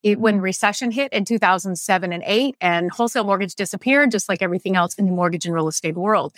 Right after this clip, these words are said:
And so I decided to take those same sales skills and efforts and say, "I'm really gonna do music full time." But I knew that the way to make that, to monetize that, was to be out touring. So I literally grabbed the kids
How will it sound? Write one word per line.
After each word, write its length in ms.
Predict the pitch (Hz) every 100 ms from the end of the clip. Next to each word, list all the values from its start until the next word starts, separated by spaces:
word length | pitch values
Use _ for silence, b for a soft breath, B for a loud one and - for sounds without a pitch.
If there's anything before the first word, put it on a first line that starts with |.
| B B B
And 140 | 202
so 260 | - 202 190
I 400 | - 208 214 214 - _ -
decided 460 | 233 - 262 294 226
to 60 |
take 260 | - 240 214
those 160 | 202
same 200 | - 196
sales 360 | 196 - 180 185
skills 320 | - 170 170
and 100 | 180
efforts 340 | 175 202 180 -
and 80 |
say, 160 | 185 170
"I'm 280 | 160 185 180
really 340 | 240 247 240
gonna 160 | 196 190
do 140 | 190
music 280 | 180 175 165
full 140 | 180
time." 320 | 170 190 143 - _ _ _ -
But 120 | 214
I 100 | 202
knew 140 | 208
that 140 | 214 185
the 60 |
way 340 | 180 202 208 202
to 140 | 202
make 280 | 190 185 -
that, 320 | 165 170 - _ -
to 100 | 196
monetize 680 | 180 240 320 - 160 147
that, 260 | 180 156 -
was 140 | 208
to 60 | 190
be 100 | 170
out 160 | 151 -
touring. 340 | 175 143 92 _ b -
So 280 | 220 208 -
I 100 | 208
literally 520 | 214 214 220 226 226
grabbed 300 | 190 190 185
the 80 | 185
kids 340 | - 185 175